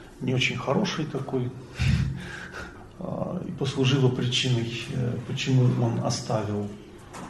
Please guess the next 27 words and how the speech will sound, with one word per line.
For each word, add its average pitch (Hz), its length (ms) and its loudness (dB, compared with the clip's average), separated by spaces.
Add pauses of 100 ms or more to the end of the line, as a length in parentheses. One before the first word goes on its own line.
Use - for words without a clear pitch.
(480)
а, 107 640 -2
мирскую 113 420 -4
жизнь. 107 320 -4 (760)
Вот. 113 260 -2
А - 40 -6
другая 190 300 8
наоборот, 139 500 6 (240)
что - 200 -6
у - 20 0
него 120 160 0
была 117 200 -4
очень 117 260 -4
преданная 104 360 -2
жена. 101 260 -4
То - 80 -10
есть - 140 -2
одна 160 180 6
история 214 360 6
довольно 123 320 4
такая - 240 -2
забавная, 131 500 6
что 127 180 -2
в 127 60 0
его 135 180 6
царство 131 380 4
пришел 127 300 -2
Горакшанатх, 156 720 2